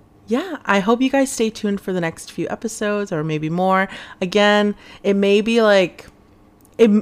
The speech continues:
I, I want it to be as structured as possible, like, scheduled, but because my life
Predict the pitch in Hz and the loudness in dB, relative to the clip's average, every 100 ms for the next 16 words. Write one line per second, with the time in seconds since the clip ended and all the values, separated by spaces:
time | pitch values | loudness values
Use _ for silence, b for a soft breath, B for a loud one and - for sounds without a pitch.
0 | - 226 226 254 196 202 208 226 - 240 | 2 4 6 6 4 4 2 0 -4 -2
1 | 226 190 - - 156 - - 180 165 156 | 2 2 0 -4 -4 -4 -4 0 0 -4
2 | - 135 - 180 185 185 180 160 147 _ | -8 -8 -8 -6 -2 0 0 -4 -6 _
3 | - - 151 151 170 175 196 - B B | -18 -6 -6 -4 -2 0 -2 -6 B B
4 | B B - 175 156 - - 180 208 202 | B B -2 2 2 -2 -10 -6 -4 -2
5 | 202 196 175 170 170 - | -2 0 -2 -2 -4 -8